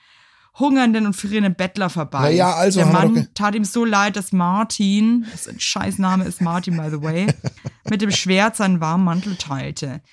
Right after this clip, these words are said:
Speaker 1: Konnte auch nicht einfach so
Speaker 2: Ja.
Speaker 1: zerreißen, musste mit seinem Schwert wieder einen auf dicken, äh,
Speaker 2: Ja,
Speaker 1: auf dicken
Speaker 2: genau.
Speaker 1: Macker machen,
Speaker 2: Warum,
Speaker 1: ey.
Speaker 2: warum teilt er den
Speaker 1: Geil.
Speaker 2: mit seinem Schwert den Mantel? Ich glaub die Geschichte
Speaker 1: Ja, weil es
Speaker 2: nicht.
Speaker 1: halt einfach
Speaker 2: Ich glaub
Speaker 1: ein
Speaker 2: sie
Speaker 1: geiler
Speaker 2: nicht.
Speaker 1: Move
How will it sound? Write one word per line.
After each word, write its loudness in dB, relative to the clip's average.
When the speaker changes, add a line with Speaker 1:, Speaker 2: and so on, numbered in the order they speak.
Speaker 1:
Konnte 0
auch 2
nicht 0
einfach 0
so 2
Speaker 2:
Ja. 4
Speaker 1:
zerreißen, -2
musste -4
mit -6
seinem -4
Schwert -2
wieder -2
einen -2
auf -6
dicken, 0
äh, 0
Speaker 2:
Ja, 2
Speaker 1:
auf -10
dicken -14
Speaker 2:
genau. 4
Speaker 1:
Macker 2
machen, -6
Speaker 2:
Warum, 0
Speaker 1:
ey. 0
Speaker 2:
warum 0
teilt -2
er 0
den 0
Speaker 1:
Geil. 0
Speaker 2:
mit -2
seinem -2
Schwert -4
den 0
Mantel? -2
Ich -6
glaub 0
die -4
Geschichte -4
Speaker 1:
Ja, 2
weil 0
es 0
Speaker 2:
nicht. 0
Speaker 1:
halt -2
einfach -4
Speaker 2:
Ich -16
glaub 2
Speaker 1:
ein -2
Speaker 2:
sie -2
Speaker 1:
geiler 0
Speaker 2:
nicht. 2
Speaker 1:
Move 0